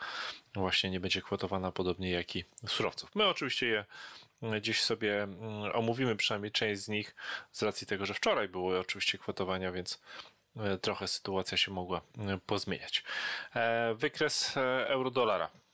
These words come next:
Patrząc, e, z perspektywy, mm, e, takiej, no, chciałem powiedzieć trendowej, ale ten trend ostatnio jest raczej, mm, słabszej, e, jakości, bo oczywiście mamy wyjście powyżej jeden zero dziewięć trzydzieści,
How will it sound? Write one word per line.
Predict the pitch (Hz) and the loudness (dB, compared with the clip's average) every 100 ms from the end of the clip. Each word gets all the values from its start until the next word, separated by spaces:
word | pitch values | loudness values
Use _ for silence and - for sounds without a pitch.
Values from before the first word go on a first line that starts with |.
| _ _ _ _ _ _ - - - | _ _ _ _ _ _ -10 -8 0
Patrząc, | 131 - 135 - 127 | 2 2 0 0 2
e, | 123 120 120 | 4 4 2
z | - | 0
perspektywy, | 131 - - 135 120 | -2 -2 -2 0 2
mm, | 117 123 117 113 113 110 110 110 107 107 110 | 0 -4 -8 -6 -4 -2 -2 -2 -2 -2 -4
e, | |
takiej, | 107 113 123 117 113 _ - | -4 -4 -2 -4 -6 _ -4
no, | 127 123 - - - - - | -2 -2 -6 -10 -10 -10 -2
chciałem | - 151 | 0 0
powiedzieć | 131 127 - | 0 -2 0
trendowej, | 131 127 147 135 117 | 0 4 6 6 4
ale | 107 104 | 4 2
ten | - 104 | 0 -2
trend | - 107 | 0 -2
ostatnio | 110 - 110 110 | -2 -2 -2 0
jest | 104 104 | 0 2
raczej, | 113 - - - - - - - - - | 0 0 -2 -2 -6 -4 -4 -6 -10 -6
mm, | 104 104 104 104 | -2 0 2 2
słabszej, | 107 - - 120 117 - 107 101 | 2 0 4 2 4 2 2 2
e, | 98 101 101 | 2 2 2
jakości, | 104 110 - 101 - - 104 - - - - | 2 2 2 2 2 2 0 -2 -6 -8 -2
bo | 120 | 0
oczywiście | 117 123 - | 2 2 2
mamy | 131 127 113 | 4 2 2
wyjście | 110 - | 2 0
powyżej | 110 104 101 107 | 0 0 2 2
jeden | 104 101 | 2 0
zero | 101 95 | 0 0
dziewięć | 98 101 95 | 0 0 2
trzydzieści, | - 101 98 - - 98 104 113 | 2 2 2 2 2 2 2 0